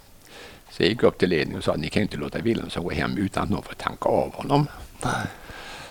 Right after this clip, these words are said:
Speaker 1: "Ja, nej, det var lite besvärligt då", säger han, "men att, ja, ja,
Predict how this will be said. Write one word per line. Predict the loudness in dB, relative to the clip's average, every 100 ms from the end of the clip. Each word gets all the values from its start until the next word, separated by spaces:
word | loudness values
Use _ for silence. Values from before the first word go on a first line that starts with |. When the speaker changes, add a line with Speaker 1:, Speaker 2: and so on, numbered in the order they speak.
| -16 -6
Speaker 1:
"Ja, | 0 6 8 8 4 -2 -2
nej, | -2 -4
det | -4
var | -4
lite | -4 -6
besvärligt | -4 -4 -4 -4 -6 -4
då", | -4 -2
säger | -6 -6
han, | -6
"men | -6
att, | -6 -6 2
ja, | 6 8
ja, | 8